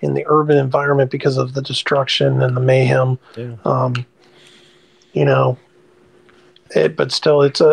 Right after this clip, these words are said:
Speaker 1: it's definitely a form of Mother Nature that's, you, is, it's got its own s-, beauty to it if you think about it, just watching it and just seeing, man, how some water vapor, some wind,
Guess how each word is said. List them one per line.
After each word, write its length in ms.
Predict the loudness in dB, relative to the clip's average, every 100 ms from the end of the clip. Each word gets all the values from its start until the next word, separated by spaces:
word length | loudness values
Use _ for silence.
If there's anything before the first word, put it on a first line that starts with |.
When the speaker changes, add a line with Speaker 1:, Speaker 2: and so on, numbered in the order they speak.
| 2
Speaker 1:
it's 140 | -4
definitely 380 | -4 -2 0 0
a 40 | 0
form 280 | 0 2
of 80 | 2
Mother 240 | 2 0 0
Nature 360 | -2 0 0
that's, 260 | -2 -4 -6 -8 _ _
you, 280 | 2 4 2 0
is, 340 | 0 0 -2 -2
it's 160 | -4 -2
got 240 | 0 2
its 240 | 0 -2 -2
own 180 | 2 2
s-, 160 | 2 -4 _ -12 -8 -2
beauty 400 | 2 4 2 0
to 200 | -2 0
it 240 | 0 0
if 160 | -4 -2
you 220 | 0 0 -4 -14 -16 -8
think 160 | -4 -2
about 240 | 0 -2
it, 60 | -2
just 220 | -2 -2
watching 440 | 0 0 0 0 2
it 160 | 2
and 80 | 2
just 220 | 0 0
seeing, 260 | 2 2 2
man, 320 | 0 0 -4 _ -20 -20 -20 -6
how 420 | -2 0 -2 -6 _ _ _ _ _ _ _ _ _ _
some 260 | -6 -2 0
water 240 | 2 2 2
vapor, 460 | 0 0 0 0
some 280 | 0 -2 0
wind, 380 | 2 2 0 -4